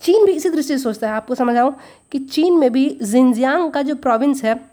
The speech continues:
जो जिनजियांग की जो, उम, ज़मीन है, वहाँ पर मुस्लिम बहुल लोग रहते हैं और वहाँ पर भी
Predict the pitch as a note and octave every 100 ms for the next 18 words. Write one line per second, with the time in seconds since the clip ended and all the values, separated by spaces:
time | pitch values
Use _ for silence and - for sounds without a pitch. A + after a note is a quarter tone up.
0 | _ A#3 C4 A#3 B3 B3+ C4 C#4+ D4 C#4
1 | B3+ C4+ A#3 A#3 B3 B3+ G#3 A3+ C4+ B3+
2 | A#3+ A#3 - _ - C4+ D4+ D4+ C4+ B3
3 | C4 D#4 E4+ A#3 B3+ G#3+ G3+ G3 G3 G#3
4 | G3+ - _ _ _ _ _ _ - C#4+
5 | D4 B3+ A3 D#4 D#4 F4 D#4+ B3+ C#4+